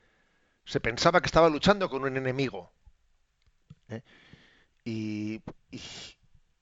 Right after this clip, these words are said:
y el ángel, Dios, ¿eh? Dios, a través de ese ángel, fíjate si podía haber dicho, Este, este, este insensato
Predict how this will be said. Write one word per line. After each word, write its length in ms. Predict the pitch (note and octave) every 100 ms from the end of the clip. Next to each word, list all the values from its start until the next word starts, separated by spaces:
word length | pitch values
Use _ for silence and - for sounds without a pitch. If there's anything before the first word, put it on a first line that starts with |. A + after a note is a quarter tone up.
| _
y 140 | - B2
el 140 | C3
ángel, 460 | E3+ D3 C3+ C3 G#2
Dios, 520 | C3+ C#3 C#3+ - - _ _ _ _
¿eh? 180 | G#2+ A#2 - _ _ _
Dios, 400 | G#2 A2+ C3 G2+
a 60 |
través 320 | G2 A#2 A#2+ A2
de 60 |
ese 140 | A2+ A#2+
ángel, 360 | B2+ B2 B2+ - - - _ _ _ - -
fíjate 320 | - C3 C3 A#2+
si 100 | A#2+
podía 220 | C3 B2+
haber 180 | B2 A#2+
dicho, 300 | B2+ - A2+
Este, 440 | - - C#3 -
este, 400 | - G2 - C3
este 200 | C3 -
insensato 760 | C3+ A#2+ B2+ B2 C#3 C3 C3